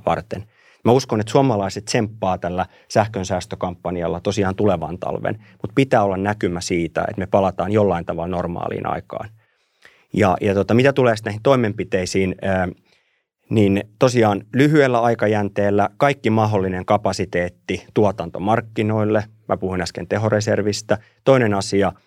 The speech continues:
eh, on, on nämä verotoimenpiteet, joita hallitus on nyt aivan oikein tehnyt. Niistä kiitos. Sähkön alvialennus oli oikea toimenpide, mutta suuruusluokaltaan luonnollisesti riittämätön.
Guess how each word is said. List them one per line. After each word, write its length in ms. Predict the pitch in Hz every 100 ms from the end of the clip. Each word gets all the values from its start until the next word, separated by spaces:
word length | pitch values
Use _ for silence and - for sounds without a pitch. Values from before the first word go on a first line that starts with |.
| _ _ _
eh, 160 | 104 101
on, 260 | - 104 98 -
on 240 | 98 98
nämä 240 | 92 90
verotoimenpiteet, 1120 | 90 117 117 107 - - 110 104 98 101 101 95
joita 180 | 92 92
hallitus 420 | 101 87 85 85
on 80 | 90
nyt 140 | 85
aivan 240 | 101 92
oikein 340 | 87 85 - 87
tehnyt. 380 | 117 110 104 98
Niistä 280 | 92 - 85
kiitos. 520 | 101 101 98 98 -
Sähkön 340 | 95 - 87
alvialennus 600 | 92 87 92 92 85 85
oli 140 | 87 90
oikea 400 | 95 90 87 90 _ _ _ _ -
toimenpide, 640 | 139 127 117 107 104 101 104
mutta 280 | 110 110
suuruusluokaltaan 880 | 110 123 101 95 101 92 98 98 104
luonnollisesti 500 | 120 104 92 87 98
riittämätön. 720 | 90 85 - 80 - - 95